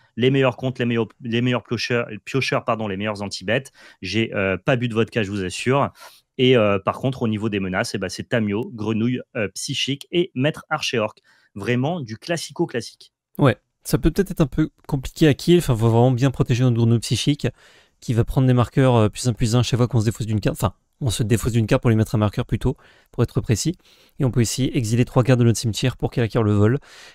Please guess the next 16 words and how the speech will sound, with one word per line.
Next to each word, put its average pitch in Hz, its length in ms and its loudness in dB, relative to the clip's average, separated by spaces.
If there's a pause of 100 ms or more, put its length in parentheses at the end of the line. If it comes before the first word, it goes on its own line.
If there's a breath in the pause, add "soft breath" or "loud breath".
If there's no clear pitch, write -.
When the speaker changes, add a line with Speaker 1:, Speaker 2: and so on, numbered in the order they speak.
(120 loud breath)
Speaker 2:
Et 147 80 2
quand 127 220 -2
elle 95 100 -2
touche - 260 -10
un 131 60 2
joueur 113 420 2 (200)
ou 185 160 -2
un 135 100 4
Planeswalker, 107 400 2
on 143 120 -2
pioche - 200 -4
une 131 100 -4
petite - 280 -6
carte, - 180 -4
cette 113 140 -2
grenouille. 95 300 0